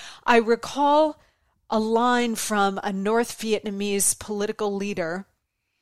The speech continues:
who was talking to the Soviets and the Chinese, and they were all supporting, uh, their side, the communist side, in the war in Vietnam. And there is a very famous saying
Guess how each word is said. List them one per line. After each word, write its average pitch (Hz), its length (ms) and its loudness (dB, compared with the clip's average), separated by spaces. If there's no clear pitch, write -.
who 262 120 -6
was 214 180 0
talking 247 420 2
to - 120 -4
the 214 80 -4
Soviets 196 640 0
and 208 160 0
the 214 40 -4
Chinese, 202 640 0
and 208 120 -2
they 208 80 0
were 208 140 0
all 240 240 6
supporting, 190 760 0
uh, 202 160 2
their 226 300 2
side, 180 400 0
the 190 80 -4
communist 208 520 -2
side, 220 320 2
in 196 100 -4
the 185 60 -6
war 202 220 0
in 208 100 -4
Vietnam. 175 680 -4
And 220 160 -4
there 220 120 2
is 208 140 0
a 214 60 0
very 220 320 0
famous 226 500 -2
saying 214 560 -2